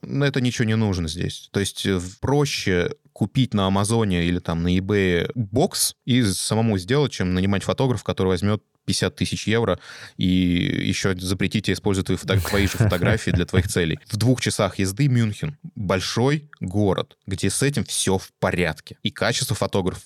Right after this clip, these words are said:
там на высоте, и цены. Цены там, в принципе, всегда высокие, но они как бы не, не изменились за семь лет. За шесть лет, э, изменилось всё в лучшую сторону.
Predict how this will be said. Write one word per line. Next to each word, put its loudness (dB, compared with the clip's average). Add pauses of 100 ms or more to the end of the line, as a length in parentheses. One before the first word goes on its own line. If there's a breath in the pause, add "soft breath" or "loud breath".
там -2
на 0
высоте, -2
и -2
цены. 0 (160 loud breath)
Цены -2
там, -2
в -20
принципе, -2
всегда -2
высокие, 0
но 0
они 2
как -4
бы 0
не, 4
не 4
изменились 2
за -2
семь -4
лет. -2 (220 loud breath)
За 2
шесть -2
лет, 2
э, 2
изменилось 2
всё 2
в -2
лучшую 0
сторону. -4